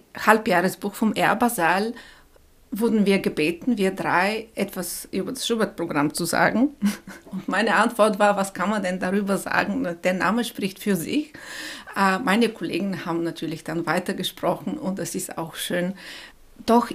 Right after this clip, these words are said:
immer irgendwas Neues über Schubert zu sagen oder wenn es nicht neu ist, wenigstens etwas Spezielles. Ehrlich gesagt, diese Musik ist so, so innig und so göttlich, dass mir tatsächlich die Worte <laughs> fehlen.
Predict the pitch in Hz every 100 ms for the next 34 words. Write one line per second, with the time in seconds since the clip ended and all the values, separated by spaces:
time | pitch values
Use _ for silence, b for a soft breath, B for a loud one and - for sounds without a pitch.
0 | - 262 233 233 226 - 214 208 180 -
1 | 240 170 180 - 208 190 190 220 226 240
2 | 233 202 165 185 220 - 196 190 202 202
3 | 220 214 202 185 175 208 208 202 190 202
4 | - 190 - 185 185 - 180 - - B
5 | B B B _ - - 226 202 165 151
6 | 143 - - _ _ - 202 269 - 277
7 | 214 202 233 - - - - _ 233 208
8 | 220 214 202 214 214 202 - - 208 208
9 | 196 196 _ _ _ _ - - 240 214
10 | 214 233 254 175 - - 147 190 185 175
11 | 170 160 170 - - 170 165 - - -
12 | - _ - 214 226 196 190 185 - 170
13 | - 202 - 202 175 143 - 175 - 196
14 | 196 - 262 294